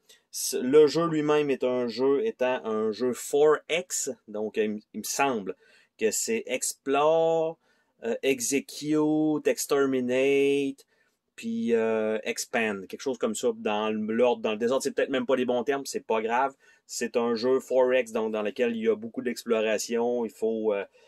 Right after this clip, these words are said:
donc, euh, faire grossir son empire, mais contrairement, par exemple, si on le compare avec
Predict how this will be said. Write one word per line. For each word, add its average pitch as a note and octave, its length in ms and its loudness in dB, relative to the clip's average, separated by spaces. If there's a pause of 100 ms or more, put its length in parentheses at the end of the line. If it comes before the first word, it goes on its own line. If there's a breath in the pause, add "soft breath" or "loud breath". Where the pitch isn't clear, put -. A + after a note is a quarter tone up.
(320 soft breath)
donc, G#2+ 280 -4
euh, G#2+ 80 0
faire - 200 -2
grossir G#3+ 360 2
son B3+ 140 -2
empire, G#3 640 2
mais F#3+ 540 0 (280)
contrairement, D#3 460 -2 (140)
par G#2 160 -4
exemple, C3+ 400 -2
si C3 80 -4
on B2 60 -2
le A2+ 60 -6
compare B2 380 -2
avec A2+ 260 2